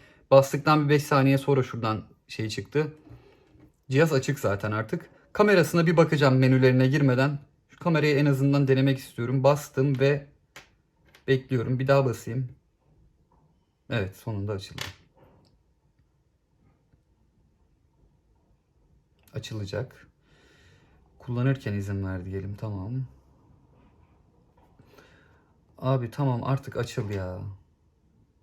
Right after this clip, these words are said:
Evet, kamerası aslında fena değilmiş.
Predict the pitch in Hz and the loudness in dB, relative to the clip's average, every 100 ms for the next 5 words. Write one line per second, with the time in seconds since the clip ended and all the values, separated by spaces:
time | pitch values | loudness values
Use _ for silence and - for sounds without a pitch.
0 | _ _ _ _ _ _ _ _ _ _ | _ _ _ _ _ _ _ _ _ _
1 | _ _ _ _ _ _ _ _ _ _ | _ _ _ _ _ _ _ _ _ _
2 | _ _ _ _ _ _ _ _ _ _ | _ _ _ _ _ _ _ _ _ _
3 | 143 135 - - 156 180 165 202 147 - | -6 -4 -4 0 2 2 0 -2 -4 -6
4 | 135 127 196 131 160 180 214 131 92 - | -2 -2 -2 -2 -2 -2 -2 -6 -6 -12